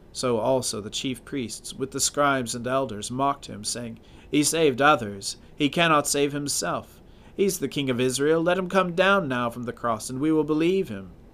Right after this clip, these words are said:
He trusts in God. Let God deliver him now, if he desires him,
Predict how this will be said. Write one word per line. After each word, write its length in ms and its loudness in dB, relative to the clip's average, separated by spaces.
He 120 -2
trusts 440 -2
in 140 -6
God. 380 0
Let 220 2
God 260 4
deliver 360 2
him 200 -2
now, 360 -2
if 120 -12
he 120 -4
desires 600 0
him, 200 -10